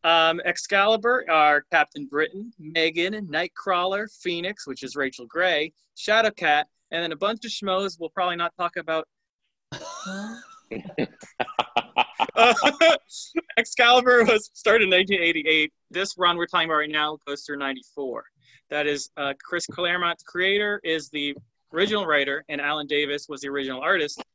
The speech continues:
And then following Chris Claremont leaving, Alan Davis becomes the new writer. There is a gap between the two.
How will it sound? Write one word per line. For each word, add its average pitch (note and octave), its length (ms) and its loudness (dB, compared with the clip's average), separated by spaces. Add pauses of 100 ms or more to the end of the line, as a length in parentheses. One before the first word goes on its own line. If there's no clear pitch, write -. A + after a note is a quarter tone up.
(240)
And D3+ 180 -6
then D3 220 -2
following E3+ 320 -4
Chris D#3+ 200 -8
Claremont D3+ 460 -6
leaving, F3 480 -2 (120)
Alan D3+ 220 -6
Davis D#3 400 -4
becomes C3+ 480 -10
the C3 140 -10
new B2+ 260 -6
writer. A#2+ 360 -6 (540)
There D3+ 120 -2
is D#3+ 120 -2
a E3 40 0
gap D3+ 380 0
between C#3+ 340 -10
the C3+ 80 -10
two. A#2+ 320 -8